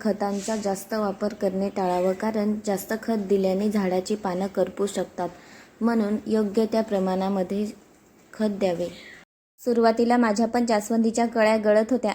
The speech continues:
आणि जेव्हापासून हे खत दिलं तेव्हापासून एकदासुद्धा एक पण कळी गळत नाही आणि बघा अशी सुंदर फुलं यायला लागलेली आहेत. अशीच फुलं तुम्हाला पण पाहिजे असतील तर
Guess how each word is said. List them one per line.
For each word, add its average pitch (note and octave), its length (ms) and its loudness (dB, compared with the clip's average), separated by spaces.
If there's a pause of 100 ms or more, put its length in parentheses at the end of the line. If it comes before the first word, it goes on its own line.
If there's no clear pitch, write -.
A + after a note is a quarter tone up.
आणि B3 380 4
जेव्हापासून A#3+ 520 2
हे A#3+ 140 6 (100)
खत B3+ 140 4
दिलं A3 340 2
तेव्हापासून A3 500 2
एकदासुद्धा A3+ 640 2 (120)
एक A#3 240 -2
पण B3+ 160 2
कळी A#3 260 2
गळत A3 300 4
नाही A3+ 260 2 (120)
आणि A#3 200 4
बघा A3+ 240 2
अशी A3 200 0
सुंदर A3+ 400 2
फुलं A3+ 260 0
यायला A3 360 4
लागलेली G#3 380 2
आहेत. A3 180 2 (400)
अशीच C4 340 -2
फुलं B3 320 4
तुम्हाला A3+ 280 4
पण B3 180 4
पाहिजे A3 300 2
असतील A3 420 0
तर A3 160 2